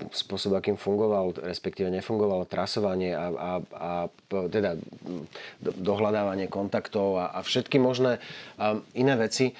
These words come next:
Čiže ja, ja nepoznám m-, motivačný kontext tohto,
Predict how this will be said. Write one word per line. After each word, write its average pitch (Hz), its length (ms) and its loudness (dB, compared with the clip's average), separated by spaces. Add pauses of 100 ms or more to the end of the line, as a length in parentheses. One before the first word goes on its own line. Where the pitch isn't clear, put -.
(140)
Čiže 131 440 4
ja, 101 240 -4 (440)
ja 123 120 4
nepoznám 139 580 6
m-, 104 300 -2 (220)
motivačný 117 720 4
kontext - 720 -4
tohto, 101 480 -2